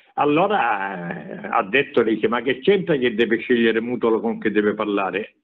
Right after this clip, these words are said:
Lo dobbiamo scegliere noi." Ecco perché si è perso tempo. Allora, mm, è intervenuto pure Vigna, eh,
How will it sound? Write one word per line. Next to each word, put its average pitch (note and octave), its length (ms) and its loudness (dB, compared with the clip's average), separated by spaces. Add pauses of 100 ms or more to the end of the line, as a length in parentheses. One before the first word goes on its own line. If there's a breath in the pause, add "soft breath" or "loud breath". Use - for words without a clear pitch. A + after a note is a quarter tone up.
Lo D#3+ 120 2
dobbiamo F3 420 0
scegliere C3+ 460 2
noi." G#2+ 260 -2
Ecco - 320 -2
perché A2 360 -2
si A#2 80 2
è - 60 2
perso G#2+ 420 -6
tempo. G#2 640 -2 (440 soft breath)
Allora, A#2+ 460 0
mm, G#2 220 -12 (320 soft breath)
è - 80 0
intervenuto A#2 680 0
pure C3 260 4
Vigna, B2 560 -2 (800 soft breath)
eh, G2 560 4